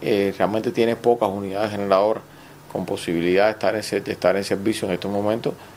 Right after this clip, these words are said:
eh, por una razón u otra, y por tanto, lo, básicamente ese, ese subsistema está soportado sobre la, el, el gas varadero,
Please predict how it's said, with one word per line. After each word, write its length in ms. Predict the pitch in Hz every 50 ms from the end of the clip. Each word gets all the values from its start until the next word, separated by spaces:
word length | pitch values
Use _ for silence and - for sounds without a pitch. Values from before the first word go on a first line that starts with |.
| - - - - - - -
eh, 440 | - 95 98 98 98 95 95 92 90
por 160 | - 98 98
una 140 | 104 110 110
razón 320 | 104 107 104 - 120 120 123
u 100 | 127 127
otra, 280 | 127 131 170 160 - -
y 120 | - -
por 160 | - 117 110
tanto, 380 | - 117 107 113 113 143 - - - - - - - - -
lo, 240 | 123 117 110 110 - - - - -
básicamente 640 | 117 110 104 - 107 92 98 92 98 110 113 - 127
ese, 340 | 123 - 120 113 - - 117
ese 320 | 107 120 120 117 117 113
subsistema 540 | - - 120 123 120 120 - 127 123 135 139
está 300 | 135 - 120 123 127 - - - - - - - - - -
soportado 760 | - - 127 107 107 107 95 - - 113 117 127 131 - - - - - - - -
sobre 880 | - - - 123 120 120 131 127 123 117 117 117 110 104 104 104 101 98 98
la, 380 | 101 101 95 95 95 92 92
el, 420 | 95 92 92 95 95 95 92 87 - -
el 300 | - 113 101 101 104 104 104
gas 280 | 123 120 127 135 131
varadero, 540 | 123 120 123 127 123 135 139 143 151 - -